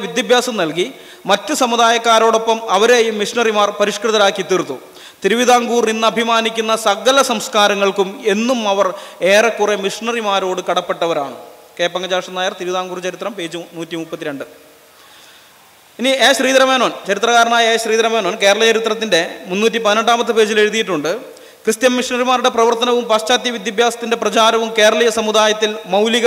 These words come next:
പരിവർത്തനം ഉളവാക്കി. ഈ മൂർക്കോത്ത് കുഞ്ഞപ്പ, സംസ്കാര തരംഗിണി, പേജ് തൊണ്ണൂറ്റൊമ്പതിൽ, അത്, ആ ബാസിൽ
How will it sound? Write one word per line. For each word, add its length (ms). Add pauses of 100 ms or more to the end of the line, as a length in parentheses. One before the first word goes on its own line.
പരിവർത്തനം 540
ഉളവാക്കി. 440 (1160)
ഈ 120
മൂർക്കോത്ത് 420
കുഞ്ഞപ്പ, 280 (280)
സംസ്കാര 360 (100)
തരംഗിണി, 340 (500)
പേജ് 200
തൊണ്ണൂറ്റൊമ്പതിൽ, 520
അത്, 100 (120)
ആ 80 (240)
ബാസിൽ 240